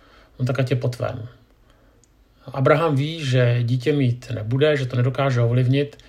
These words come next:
je to pro něj sféra temnoty, a proto couvá a nechává rozhodnutí na aktivní Sáře. A ta chyba nebyla aktivita Sáry nebo aktivita Evy,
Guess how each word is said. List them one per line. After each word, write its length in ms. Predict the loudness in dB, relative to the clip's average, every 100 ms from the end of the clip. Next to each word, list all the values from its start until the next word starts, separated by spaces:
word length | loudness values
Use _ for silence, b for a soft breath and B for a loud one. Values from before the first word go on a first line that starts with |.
| _
je 60 |
to 100 | -6
pro 140 | 0 2
něj 160 | 2
sféra 320 | 0 0 0
temnoty, 480 | 0 0 0 0 0
a 60 | -4
proto 300 | -2 -2 -4
couvá 680 | -4 -2 0 0 -2 -6 b b b b -8
a 60 | -2
nechává 480 | 0 0 2 2
rozhodnutí 640 | 2 0 -2 -2 -4 -4 -4
na 240 | -4 -8 -14 b b b -18
aktivní 440 | -14 -2 0 2
Sáře. 380 | 0 -4 -6 -8
A 140 | -10
ta 120 | -4 -4
chyba 300 | -2 0 2
nebyla 360 | 4 4 4 0 -8
aktivita 580 | -10 -10 -2 0 2 0
Sáry 400 | 0 0 2 0
nebo 300 | -2 -6 -8 -10 B
aktivita 480 | -8 -2 0 0 0
Evy, 460 | 0 0 0 -2